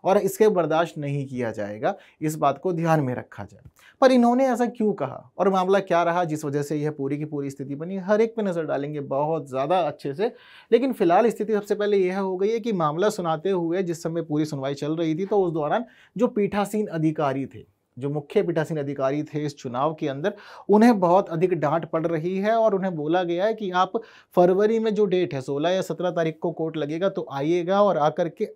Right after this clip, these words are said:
अपनी तरफ से विचार प्रस्तुत कीजिएगा, क्योंकि हमें संदेह है आपके ऊपर कि आपने कुछ गड़बड़ी यहाँ पर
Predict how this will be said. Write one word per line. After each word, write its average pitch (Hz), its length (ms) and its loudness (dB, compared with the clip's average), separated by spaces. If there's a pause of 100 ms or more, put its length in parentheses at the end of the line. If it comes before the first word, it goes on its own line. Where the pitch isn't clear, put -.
अपनी 214 300 2
तरफ 202 240 0
से 196 120 -2
विचार 170 300 -2
प्रस्तुत 156 360 -6
कीजिएगा, 151 380 -6
क्योंकि 214 480 -2
हमें 220 220 4
संदेह 180 480 0
है 151 160 0
आपके 127 260 -2
ऊपर 127 220 -4
कि 135 120 -4
आपने 139 260 -2
कुछ 160 220 -6 (100)
गड़बड़ी 131 300 -2
यहाँ 175 180 -2
पर 247 180 0